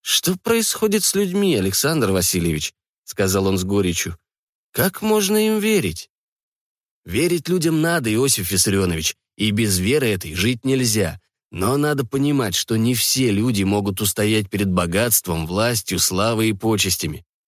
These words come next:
Многие из тех, с кем вы делали революцию, не смогли устоять».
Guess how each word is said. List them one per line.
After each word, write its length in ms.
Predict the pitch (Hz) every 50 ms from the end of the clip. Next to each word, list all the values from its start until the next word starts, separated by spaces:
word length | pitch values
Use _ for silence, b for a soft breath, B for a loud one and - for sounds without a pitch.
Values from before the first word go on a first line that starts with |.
| _
Многие 600 | - 101 104 107 127 156 160 156 135 110 110 113
из 160 | 104 98 -
тех, 220 | - - 131 139 123
с 80 | -
кем 240 | - - 107 104 101
вы 200 | 92 110 135 127
делали 360 | 104 101 120 127 127 117 107
революцию, 800 | 101 98 101 95 95 92 95 127 156 143 - - - 90 82 82 - _ -
не 100 | 139 151
смогли 440 | 143 - 151 147 143 127 113 104 95
устоять». 600 | 92 90 - - 95 90 87 85 80 78 - -